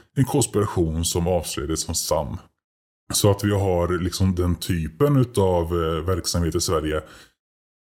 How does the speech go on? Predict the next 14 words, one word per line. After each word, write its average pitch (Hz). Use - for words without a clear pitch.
det 90
där 87
är 135
ju 120
bekräftat. 92
Det -
är 98
ju 117
en, 101
en 92
fakta -
och 101
en 92
sanning 113